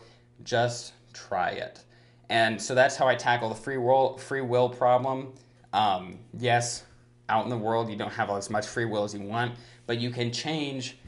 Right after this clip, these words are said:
the way that you're going to use your subconscious mind by exercising free will from your conscious mind in, um, like, not only meditative states, but as you're going to sleep, the things that you show your subconscious mind, like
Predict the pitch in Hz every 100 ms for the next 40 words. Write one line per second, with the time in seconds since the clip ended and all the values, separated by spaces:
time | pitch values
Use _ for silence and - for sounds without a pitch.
0 | - - 123 123 127 131 110 104 117 120
1 | 120 120 107 120 127 127 120 - - 107
2 | 104 110 - 110 107 104 117 120 113 107
3 | - - - - 117 - 127 131 123 113
4 | 113 110 - 110 104 104 98 - 123 120
5 | 104 - 107 107 - 113 95 95 95 -
6 | - - - 117 117 107 107 104 - _
7 | _ - 110 92 85 - - _ _ 107
8 | 95 110 104 104 104 104 101 98 147 139
9 | 131 - 120 120 - - 101 104 98 98
10 | 98 - 139 131 127 - - _ - 107
11 | 127 120 113 95 92 92 - 139 131 139
12 | 123 123 120 113 123 117 117 117 110 110
13 | 98